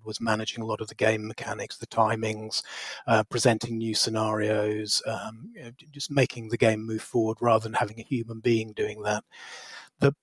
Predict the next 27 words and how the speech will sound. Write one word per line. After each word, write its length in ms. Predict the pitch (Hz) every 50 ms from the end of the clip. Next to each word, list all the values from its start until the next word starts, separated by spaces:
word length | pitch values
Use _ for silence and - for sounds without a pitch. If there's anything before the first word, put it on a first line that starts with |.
| _ _ -
the 100 | 147 143
pandemic, 540 | - - 165 156 147 156 156 160 156 - -
of 100 | - -
course, 320 | - 131 123 117 - - -
forced 420 | - - - 147 139 139 - - -
us 140 | 117 -
to 100 | - -
look 220 | 120 117 107 - -
at 80 | 117
the 80 | 107 117
way 320 | 113 117 120 117 113 113
that 340 | 110 110 113 113 117 117 117
the 80 | 117 117
games 400 | 127 117 113 110 110 110 - -
were 220 | 117 113 110 110
used, 520 | 110 104 120 127 123 117 107 104 - - -
and 240 | - 120 113 113 110 113
we 140 | 120 120
took 240 | - - - - -
a 40 | 147
lot 140 | 135 131 127
of 80 | 113
the 80 | 127 127
existing 560 | 120 120 113 - 135 123 - - - 120 110
physical 460 | - - 147 127 143 131 _ - 110
board 340 | 101 104 117 110 104 104 -
games 460 | - 107 104 101 104 104 107 104 -